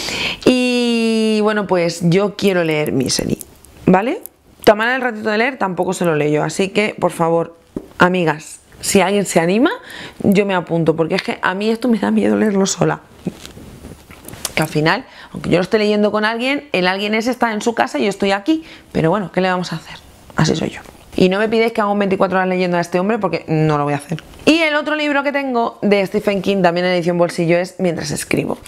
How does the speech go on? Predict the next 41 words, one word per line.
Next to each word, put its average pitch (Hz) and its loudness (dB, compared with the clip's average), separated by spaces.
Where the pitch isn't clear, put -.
Este 262 2
libro 302 0
lo 269 -2
cogió 220 0
Alex 214 -4
de 185 0
la 175 0
biblioteca 208 0
y, 208 2
mm, 175 2
dice 196 0
que 196 -2
está 190 -4
súper 190 2
bien. 214 0
Y 196 2
bueno, 196 2
pues 165 0
ya 185 -2
sabéis 180 0
que 165 0
yo 180 0
intento 170 2
escribir 165 0
algo, 180 -2
<laughs> 185 -2
o 214 6
sea, 165 -2
yo 160 0
estoy 165 0
en 160 2
ello. 196 0
Y - 6
así 220 0
que, 226 2
bueno, 190 -2
pues 160 -2
me 180 2
decidí 170 0
a 175 2
cogerlo 208 0